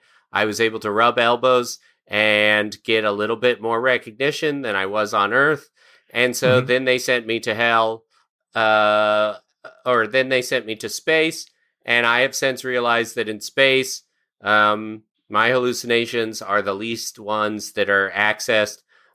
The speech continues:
Speaker 1: by a crew of astronauts or space travelers.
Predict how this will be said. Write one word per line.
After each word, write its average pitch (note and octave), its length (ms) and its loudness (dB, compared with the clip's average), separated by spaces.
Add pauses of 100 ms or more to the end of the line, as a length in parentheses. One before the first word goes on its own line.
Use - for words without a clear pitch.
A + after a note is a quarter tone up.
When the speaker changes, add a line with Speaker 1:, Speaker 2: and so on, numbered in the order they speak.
Speaker 1:
by G2+ 640 4
a F#2+ 120 -2
crew G#2+ 600 -4 (140)
of F#2+ 520 4
astronauts G#2+ 640 0
or F#2 80 -4
space G2 380 -4
travelers. F2 720 -8